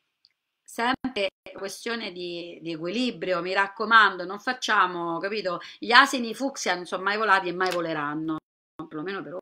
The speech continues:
ora. <laughs> Elisabetta Senesi, "In che cosa può aiutare la lettura dell'aura?"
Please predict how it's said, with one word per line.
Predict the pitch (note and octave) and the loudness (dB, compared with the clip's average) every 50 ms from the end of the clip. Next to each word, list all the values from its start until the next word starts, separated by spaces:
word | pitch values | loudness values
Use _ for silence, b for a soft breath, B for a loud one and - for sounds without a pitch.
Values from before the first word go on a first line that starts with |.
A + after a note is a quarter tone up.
| - _ _ _ _ _ - | -14 _ _ _ _ _ -12
ora. | E3+ C#3+ - | -10 -8 -6
<laughs> | A3 F#3+ F3+ F#3 - _ _ _ _ _ _ _ _ _ _ _ _ _ _ _ _ _ _ B B B B B B | -6 -6 -6 -8 -12 _ _ _ _ _ _ _ _ _ _ _ _ _ _ _ _ _ _ B B B B B B
Elisabetta | - G#3 - - A3 A3+ A#3 A#3 B3+ B3 G#3+ C#4+ C4+ - C4+ | -16 -14 -6 -2 0 0 0 0 0 0 0 -2 0 -2 -2
Senesi, | C4+ C#4+ C#4 D#4 D#4+ - - _ _ _ - A#3 G#3+ | 0 0 0 0 -2 -4 -8 _ _ _ -6 -4 -4
"In | G#3+ G#3 | -4 -4
che | G#3+ C#4 - | -8 -8 -4
cosa | - D#4 D#4 C#4+ B3 G#3 | -2 0 0 0 0 0
può | G#3+ A#3 | 0 0
aiutare | A3+ C4+ D4 A#3+ G#3 G3 G3+ G3+ G#3 | 0 0 0 2 2 4 4 2 0
la | G3 F#3+ F#3 | -2 -2 -2
lettura | F#3 F#3+ F#3+ - - G#3 F#3+ F3+ | -4 -6 -8 -8 -6 -6 -4 -2
dell'aura?" | F#3 F#3 F3 E3+ E3 E3 D#3+ E3 E3 E3 E3+ F3 F3 F3 E3+ | -2 -2 -2 -2 0 0 0 -2 -2 -2 -2 -2 -2 -4 -4